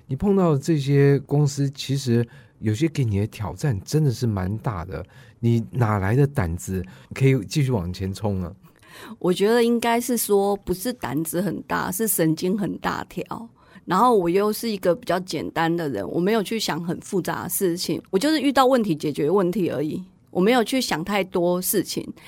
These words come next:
Speaker 2: 然后所以就是继续往前进这样。然后
Speaker 1: 欸，你这已经是很高的境界，人家那圣严师父说碰到问题就是面对他，
Speaker 2: 接受他，
Speaker 1: 接
Speaker 2: 哎，面对他，接受他，处理他，放下他。
Speaker 1: 放下他。所以你基本上就是，这就是你的S O P耶。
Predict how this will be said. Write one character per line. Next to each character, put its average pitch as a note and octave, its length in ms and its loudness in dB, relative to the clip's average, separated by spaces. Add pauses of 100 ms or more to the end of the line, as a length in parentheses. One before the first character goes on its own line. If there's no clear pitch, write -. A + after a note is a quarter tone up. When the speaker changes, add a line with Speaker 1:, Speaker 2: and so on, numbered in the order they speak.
(220)
Speaker 2:
然 F#3+ 120 0
后 B3 100 4
所 A3 200 2
以 G3+ 160 0
就 G3+ 180 2
是 G3 160 0
继 G3+ 160 -4
续 G3 160 0
往 C#3+ 220 0
前 D#3 260 -2
进 D3+ 300 -4
这 A#2+ 100 -2
样。 - 180 -6 (360)
然 - 100 6
后 C3 120 8
Speaker 1:
欸， - 20 6
你 A2+ 80 2
这 G#3+ 140 2
已 G#2 140 2
经 C3+ 220 2
是 C3 400 4 (180)
很 G#2+ 180 0
高 C#3+ 280 2
的 B2 60 4
境 G#2 320 0
界， F#2+ 260 -4
人 F2 80 -8
家 A#2+ 220 2
那 E3 120 4
圣 C#3+ 300 2
严 G#2+ 180 2
师 A2+ 220 -6
父 A#2+ 180 0
说 A2 360 0 (280)
碰 D3 140 2
到 C3+ 100 8
问 C3+ 220 4
题 G2 140 -4
就 A2+ 160 2
是 A#2 80 0
面 C#3+ 200 6
对 B2 160 4
他， A#2 400 -2 (160)
Speaker 2:
接 B3 220 6
受 A3 300 2
他， D3 80 -4 (160)
Speaker 1:
接 D3+ 140 6
Speaker 2:
哎， - 60 -2
面 B3 160 4
对 A#3+ 200 4
他， A3 240 0
接 G#3+ 260 0
受 G#3 220 -2
他， F#3+ 200 0
处 F#3+ 260 0
理 F3 140 0
他， F3+ 220 -2
放 E3+ 220 2
下 C3+ 240 6
他。 A2+ 40 2
Speaker 1:
放 - 20 -4
下 G2+ 60 -4
他。 G#2+ 320 -2 (200)
所 E3+ 100 2
以 D#3+ 40 4
你 C#3 180 4
基 D3 200 -2
本 C#3 200 4
上 C#3 180 4
就 D3+ 140 2
是， C3+ 60 0
这 D#3+ 160 2
就 D3 80 6
是 B2+ 60 4
你 G#2+ 160 0
的 A2 60 -2
S C3 240 -2
O A2 80 0
P A2+ 240 -2
耶。 G2 180 -2